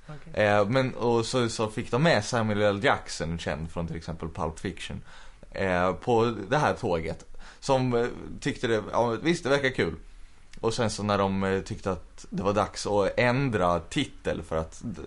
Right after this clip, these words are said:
Speaker 2: den började närma sig sitt färdigställande, så sa Samuel L Jackson, som enda känd skådespelare i hela projektet, eller enda känd person alls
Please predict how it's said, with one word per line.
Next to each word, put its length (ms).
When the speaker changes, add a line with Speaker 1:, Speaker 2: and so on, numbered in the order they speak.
Speaker 2:
den 180
började 300
närma 340
sig 180
sitt 220
färdigställande, 760
så 160
sa 300
Samuel 400
L 60
Jackson, 460
som 480
enda 340
känd 340
skådespelare 920
i 200
hela 200
projektet, 560
eller 180
enda 160
känd 320
person 380
alls 360